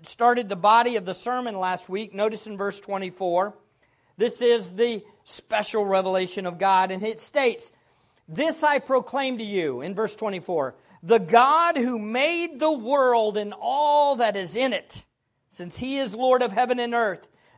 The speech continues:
does not dwell in temples made with hands, nor is he served by human hands as though he needed anything,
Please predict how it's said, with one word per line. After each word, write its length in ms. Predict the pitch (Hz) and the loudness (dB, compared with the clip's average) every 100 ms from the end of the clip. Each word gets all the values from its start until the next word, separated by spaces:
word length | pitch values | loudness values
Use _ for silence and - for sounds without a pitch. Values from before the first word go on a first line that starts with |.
| - | -4
does 320 | 143 247 226 | 2 4 4
not 240 | 262 262 196 | 0 -2 -2
dwell 340 | 220 254 262 | 2 4 4
in 120 | 240 | 0
temples 480 | 214 254 233 233 175 | -6 -8 -4 -4 -4
made 300 | 220 233 226 | -2 -2 0
with 200 | 208 208 | -4 -4
hands, 540 | 233 226 202 180 156 - - 214 | -8 -6 -6 -8 -14 -20 -20 -8
nor 320 | 214 262 285 | 0 2 2
is 120 | 254 | 0
he 120 | 220 254 | -6 -8
served 380 | - 269 254 | -2 0 0
by 180 | 254 247 | 0 0
human 300 | 226 247 240 | -2 -6 -6
hands 340 | 220 233 220 185 | -6 -6 -6 -6
as 200 | 202 185 | -8 -2
though 320 | 240 226 - - _ | -2 -2 -4 -16 _
he 240 | 269 262 | -8 -6
needed 560 | 233 233 254 247 233 202 | -6 -6 -6 -4 -4 -6
anything, 960 | 220 240 226 202 185 190 175 143 120 101 | -4 -2 -2 -4 -6 -6 -4 -6 -10 -18